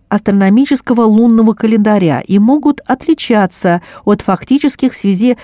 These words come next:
с разной трактовкой определения появления новой луны, месяца. Их можно уточнить в мечетях. В ноябре и декабре,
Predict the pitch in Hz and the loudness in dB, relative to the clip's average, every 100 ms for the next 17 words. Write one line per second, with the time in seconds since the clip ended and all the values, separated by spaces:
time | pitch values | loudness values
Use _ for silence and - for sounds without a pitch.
0 | - - 226 226 277 262 247 214 190 - | -12 -6 -2 0 2 2 0 0 -4 -2
1 | 247 247 - 247 220 - - _ - 214 | 0 0 0 0 0 -4 -20 _ -6 -4
2 | 208 202 170 185 196 269 247 220 196 175 | 0 0 0 0 2 2 2 0 0 0
3 | 180 226 226 208 202 208 214 202 233 214 | 0 2 2 4 4 2 2 2 2 2
4 | 160 131 _ 180 208 190 - 135 - 139 | 2 -4 _ 0 2 2 0 -8 -12 -14
5 | - - - 320 262 269 277 254 254 - | -14 -20 -4 -2 2 2 2 2 0 0
6 | 262 285 285 - 170 135 - - 185 208 | -2 -2 -2 -2 -2 -2 -10 -14 -4 0
7 | 240 - 123 - - - _ _ _ _ | 0 -4 -8 -10 -20 -20 _ _ _ _
8 | _ _ 180 208 233 202 214 196 180 185 | _ _ -2 2 2 2 2 0 -2 -2
9 | 175 175 240 | -2 0 0